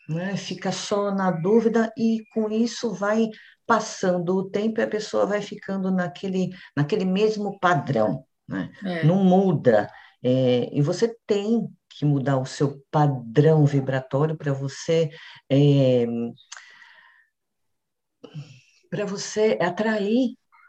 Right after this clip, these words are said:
Speaker 1: outras oportunidades, mais oportunidades, né? Então,
Speaker 2: Uhum.
Speaker 1: não fica uma coisa só, vai em busca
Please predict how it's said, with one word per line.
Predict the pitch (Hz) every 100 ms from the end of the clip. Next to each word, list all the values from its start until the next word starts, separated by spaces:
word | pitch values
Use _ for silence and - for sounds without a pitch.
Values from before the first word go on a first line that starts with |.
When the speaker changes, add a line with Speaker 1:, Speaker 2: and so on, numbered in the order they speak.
| _
Speaker 1:
outras | 180 202 180 - 143 139 - - _
oportunidades, | 151 147 143 147 131 120 117 107 110 110
mais | 139 147 185 180 131
oportunidades, | 131 117 - 151 196 101 71 - - - _ _ -
né? | - - - _ -
Então, | 160 233
Speaker 2:
Uhum. | 226
Speaker 1:
não | 233
fica | - - - _
uma | - 160
coisa | 151 147 135
só, | - 123 110 117
vai | 151 180
em | 190
busca | 131 131 117 - 113 -